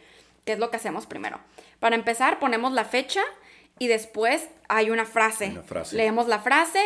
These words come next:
Speaker 1: y luego hay veces que en vez de frase hay un weekly challenge, o sea, un reto de la semana y nos dice qué hagamos esa semana, como háblale a alguien que no le has hablado hace mucho, dale un abrazo a tu ser querido.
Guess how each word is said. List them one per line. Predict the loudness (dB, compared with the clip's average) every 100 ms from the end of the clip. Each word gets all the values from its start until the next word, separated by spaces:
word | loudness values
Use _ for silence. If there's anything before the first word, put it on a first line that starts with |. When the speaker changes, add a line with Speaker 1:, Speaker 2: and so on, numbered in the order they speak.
| 0
Speaker 1:
y | -2 -2
luego | 0 2 4 2 4
hay | 4 4
veces | 2 -2
que | -2
en | 0
vez | 0
de | 0
frase | 0 0 0 -4 -4 -12 _
hay | 0 2
un | 0
weekly | 0 0 0 -4
challenge, | -2 0 0 -2 -6
o | -6
sea, | -2 -2 -2
un | -6 -2
reto | -2 0 0
de | 0
la | -2
semana | -4 -2 0 0 0
y |
nos | -4 -4
dice | -4 -2
qué | 0
hagamos | 2 2 -2
esa | -4
semana, | -4 -4 -6
como | -6 -8 -14 -14 0
háblale | 4 4 4 2 4
a | 4
alguien | 2
que | -2
no | -2
le | -2
has | 0
hablado | 0 0
hace | -2
mucho, | -6 -6 -2
dale | -2 0
un |
abrazo | 0 2 0 -4
a | -6
tu | -4 -4 -6
ser | -6 -6
querido. | -6 -6 -6